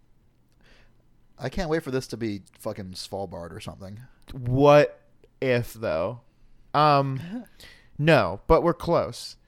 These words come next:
Speaker 2: Uh, Elena Rybakina.
Speaker 1: Okay. She's
Speaker 2: El-
Speaker 1: the powerhouse of the cell?
Speaker 2: Yeah, <laughs> yeah.
Speaker 1: Okay.
Speaker 2: Um, Elena Andrian-, Andreyeva-,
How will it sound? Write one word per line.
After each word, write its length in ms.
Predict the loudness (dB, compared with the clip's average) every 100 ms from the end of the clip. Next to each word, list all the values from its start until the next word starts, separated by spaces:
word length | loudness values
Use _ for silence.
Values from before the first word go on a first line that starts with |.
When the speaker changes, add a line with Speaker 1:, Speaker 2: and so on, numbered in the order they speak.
| _ _ _ _ _ -4
Speaker 2:
Uh, 440 | 0 2 2 0 -4 _ _ _ _ _ -20 -20 -20 -4
Elena 760 | 2 4 4 4 4 4 2 0 -4
Rybakina. 840 | 0 2 2 0 -2 -2 -2 -6 -14 -20 -20 _ -20 _ _ _ _ _ -20 -18
Speaker 1:
Okay. 300 | -12 -10 -8 -12 -18 -20 -20 _ _ _ _ _ _ _
She's 160 | -2 0
Speaker 2:
El- 60 | 2
Speaker 1:
the 60 |
powerhouse 340 | 0 -2 -2 -6
of 60 |
the 60 | -8
cell? 280 | -8 -8 -10 -12
Speaker 2:
Yeah, 280 | 2 4 4 0 -6
<laughs> 160 | -8 -10
yeah. 120 | -10 -10 _ -20 -16
Speaker 1:
Okay. 220 | -14 -14 -14 -18 -10
Speaker 2:
Um, 400 | 0 4 4 2 0
Elena 680 | 0 2 2 2 0 0 -6 -20 _ _
Andrian-, 600 | -2 0 2 0 0 -4 -6 -4
Andreyeva-, 1500 | -2 -2 -2 -6 -10 -8 -4 0 0 0 0 -2 -2 -4